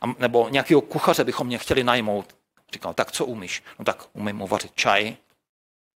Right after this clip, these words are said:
Co další? No. Rozumíte?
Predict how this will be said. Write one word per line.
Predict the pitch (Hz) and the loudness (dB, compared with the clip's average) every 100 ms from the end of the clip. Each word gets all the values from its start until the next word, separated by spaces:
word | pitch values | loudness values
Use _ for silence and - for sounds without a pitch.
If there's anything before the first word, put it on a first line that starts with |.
| _ _ _ _ - - | _ _ _ _ -18 -4
Co | 113 | 2
další? | 110 107 - - - _ _ _ _ - | 2 2 -2 -4 -8 _ _ _ _ -8
No. | 98 98 _ _ - - _ _ _ _ - - _ _ | -8 -8 _ _ -20 -20 _ _ _ _ -20 -20 _ _
Rozumíte? | 127 165 214 175 147 180 | 2 4 4 2 0 -2